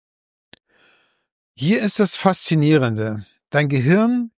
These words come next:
kann nicht unterscheiden, ob etwas tatsächlich in deiner Umgebung geschieht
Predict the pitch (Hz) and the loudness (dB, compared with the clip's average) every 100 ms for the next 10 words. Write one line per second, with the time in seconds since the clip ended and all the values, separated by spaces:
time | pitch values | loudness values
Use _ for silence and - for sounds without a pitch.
0 | - 139 135 135 190 190 - - 165 160 | -8 -2 0 2 2 0 -6 -6 -2 0
1 | 147 - 143 123 104 113 120 _ _ _ | -2 0 -2 -2 -6 -12 -14 _ _ _
2 | _ _ _ _ - 143 - 151 - 139 | _ _ _ _ -6 -4 -4 -4 -2 -2
3 | - 131 123 139 147 - 123 - - - | 0 -2 2 0 0 -2 -4 -4 -12 -8
4 | 131 135 131 120 120 117 117 120 107 - | -4 -2 -2 -4 -4 -4 -4 -4 -6 -6
5 | 175 220 - | -4 -4 -6